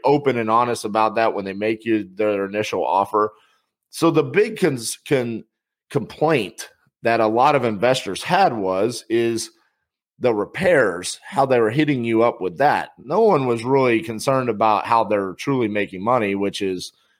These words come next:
with the, the agency fees and the Opendoor fee, which altogether equaled out to be pretty close to just selling on the market plus an additional fee,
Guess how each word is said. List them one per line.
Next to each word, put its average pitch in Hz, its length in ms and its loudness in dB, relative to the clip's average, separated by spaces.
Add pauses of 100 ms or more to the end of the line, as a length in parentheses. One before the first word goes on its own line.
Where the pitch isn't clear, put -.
(140)
with 113 220 0
the, 104 360 4
the 104 260 0
agency 107 600 0
fees 104 640 0 (340)
and 104 140 -6
the - 100 -2
Opendoor 104 640 2
fee, 98 460 0 (220)
which - 280 0
altogether 113 680 2
equaled 110 360 -2
out 107 280 2
to 117 80 -4
be 104 440 0 (200)
pretty 214 440 0
close 123 520 2
to 107 100 -6
just 101 240 -2
selling 110 340 2
on 95 140 -2
the 92 60 -8
market 101 500 0
plus 107 300 0
an 95 80 -4
additional 87 500 -6
fee, 71 460 -10